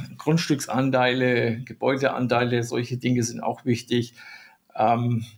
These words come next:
und da ist es so ein Stück weit, sage ich mal, auch unsere Aufgabe, naja, da so vielleicht auch mal, äh, dann wegen, es wegen tausend Euro nicht scheitern zu lassen. Aber es gibt Leute, die sagen klipp und klar, "Das ist mein Angebot,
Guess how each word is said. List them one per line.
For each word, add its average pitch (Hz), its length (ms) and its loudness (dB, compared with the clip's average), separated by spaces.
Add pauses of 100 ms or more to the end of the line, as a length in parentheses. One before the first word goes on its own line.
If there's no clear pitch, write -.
(120)
und 120 140 -2
da 131 60 2
ist 135 100 0
es 160 100 2
so 151 140 2
ein 131 80 0
Stück 180 240 0
weit, 156 200 2
sage 143 240 0
ich 135 100 -6
mal, 131 160 2
auch 117 180 -2
unsere 131 400 -6
Aufgabe, 127 720 0 (640)
naja, 117 320 0
da 117 240 2
so 113 220 -4
vielleicht 110 280 -2
auch 110 140 0
mal, 113 420 2
äh, - 540 -12
dann 113 320 0
wegen, 117 320 0 (280)
es 113 180 -6
wegen 117 260 2
tausend 120 320 0
Euro 113 220 2
nicht 110 240 0
scheitern 98 380 -2
zu 101 140 -8
lassen. 101 300 -4
Aber 175 380 0 (520)
es - 180 -4
gibt 190 220 -4
Leute, 131 320 0
die 156 140 -4
sagen 135 540 -2
klipp 139 200 -6
und 131 140 -4
klar, 147 540 2
"Das 123 180 0
ist 123 120 -4
mein 107 180 2
Angebot, 165 640 0